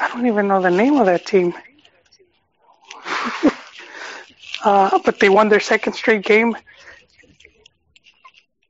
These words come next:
And then, uh, Pumas lost to Atlas, and, oh yeah, it was Cimarrones.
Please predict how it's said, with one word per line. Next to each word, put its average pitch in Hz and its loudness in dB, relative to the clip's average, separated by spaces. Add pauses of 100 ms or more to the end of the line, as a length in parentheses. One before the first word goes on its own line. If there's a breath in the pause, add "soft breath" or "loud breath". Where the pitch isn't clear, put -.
(2750)
And 208 0
then, 202 0
uh, 185 2 (2000 loud breath)
Pumas 226 4
lost 214 2
to 208 4
Atlas, 233 4
and, 220 0 (4000 loud breath)
oh 247 -2
yeah, 196 0
it 196 0
was 214 4
Cimarrones. 190 0